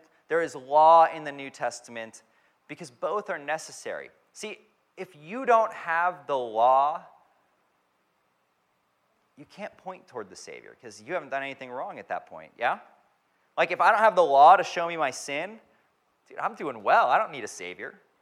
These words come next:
I'm good, right? And if I don't have the gospel paired with the law,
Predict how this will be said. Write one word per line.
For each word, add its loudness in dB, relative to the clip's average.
I'm -14
good, -2
right? -4
And -12
if -12
I -4
don't -8
have -8
the -18
gospel -4
paired -6
with -16
the -10
law, -8